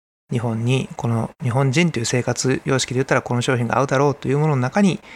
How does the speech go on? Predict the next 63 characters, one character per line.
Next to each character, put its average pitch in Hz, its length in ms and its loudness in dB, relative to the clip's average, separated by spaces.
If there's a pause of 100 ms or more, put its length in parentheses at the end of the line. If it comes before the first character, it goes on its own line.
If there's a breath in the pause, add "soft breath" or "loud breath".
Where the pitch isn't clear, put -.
(160 loud breath)
ヒ - 160 -2
ュ 117 80 2
ー - 40 2
で 110 100 0
あ 113 60 -2
っ - 80 -10
た - 100 -2
り、 113 140 -6 (240)
電 113 140 -4
気 - 60 -10
カ 117 120 -2
ミ 113 80 -4
ソ - 80 -2
リ 92 80 -6
で - 80 -4
あ - 40 -10
っ - 40 -20
た - 80 -4
り 120 80 -4
っ - 20 -16
て - 120 -4
い - 20 2
う - 20 2
の 175 100 2
を - 60 -4 (440 loud breath)
持 127 80 -2
っ - 20 -10
て 113 120 -4
き - 60 -12
て - 300 -6
展 120 160 -2
開 110 180 -2
し - 60 -8
て 135 60 -2
る 123 100 -2
ん 113 60 -4
だ 107 80 -6
ろ 117 80 -2
う - 20 0
な 170 140 2
と - 160 -8
い - 20 -2
う - 20 2
の 208 80 4
が 170 120 2
見 123 120 -6
て 117 120 -2
取 113 160 -2
れ 113 60 -6
た 117 140 -6
ん 123 120 -6
で、 117 180 -6 (100)
ま - 60 -10
あ、 202 40 -6
こ 220 100 0
れ 208 60 4
は 135 120 0
同 113 120 -6
じ 120 140 -10
で 123 80 -8
す。 - 180 -10 (100)
た 175 100 0
だ、 190 240 2